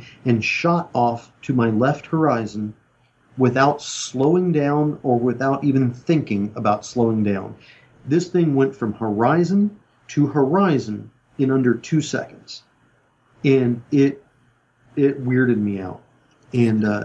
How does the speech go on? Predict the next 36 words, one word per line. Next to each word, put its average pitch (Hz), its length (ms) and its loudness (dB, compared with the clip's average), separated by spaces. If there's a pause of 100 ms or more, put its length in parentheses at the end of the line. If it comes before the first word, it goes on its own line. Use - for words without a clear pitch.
at, 127 180 -2
at 123 160 0
first 156 360 0
I 123 100 4
thought 117 380 0 (440)
that 120 240 0
the 101 80 -4
night 120 220 2
vision 117 300 0
goggles 104 340 0
were 107 120 -4
malfunctioning. 113 680 -2 (680)
So 131 140 0
I, 117 300 0
I - 40 -4
took 131 220 0
'em 127 100 2
off 120 320 0
and, 107 200 -2
you 127 60 -2
know, 107 120 0
I 110 60 -2
kinda 107 280 -2 (400)
tap 127 260 2
'em 117 220 2
with 110 220 -2
the 110 80 0
eye. 107 120 0
Sand, 123 680 2
man, 113 240 0
sand 156 500 0
in 123 140 0
the 117 60 0
Jordanian 127 680 0
desert 120 460 -4
gets - 280 -4